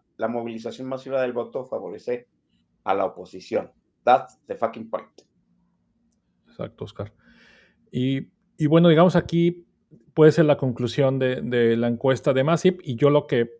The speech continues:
Speaker 2: les quería hacer es como una continuación de la narrativa digital.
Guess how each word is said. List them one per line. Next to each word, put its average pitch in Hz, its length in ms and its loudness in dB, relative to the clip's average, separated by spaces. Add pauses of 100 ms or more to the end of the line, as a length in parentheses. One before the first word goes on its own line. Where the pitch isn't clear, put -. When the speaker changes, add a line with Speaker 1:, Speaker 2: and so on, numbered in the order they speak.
(560)
Speaker 2:
les 120 200 -4
quería 143 280 4
hacer 143 280 -2
es 147 100 -4
como 127 200 -4
una 139 120 -2
continuación 123 840 -2
de 131 100 0
la 123 120 -2
narrativa 110 460 -4
digital. 110 600 -6